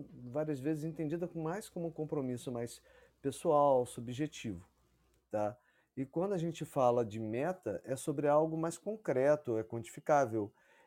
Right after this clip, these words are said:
é algo, e, e aqui eu tô quase lendo, eu tenho uma colinha aqui, tá? Porque eu quero exa-,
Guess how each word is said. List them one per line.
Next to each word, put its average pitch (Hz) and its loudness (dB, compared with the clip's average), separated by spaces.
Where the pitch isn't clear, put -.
é 104 4
algo, 131 4
e, 113 -4
e 120 4
aqui 120 0
eu 160 2
tô 147 -2
quase 156 4
lendo, 170 0
eu 110 -2
tenho 123 -2
uma 147 0
colinha 127 0
aqui, 92 -6
tá? 101 0
Porque 113 -8
eu 107 -6
quero 117 0
exa-, 117 2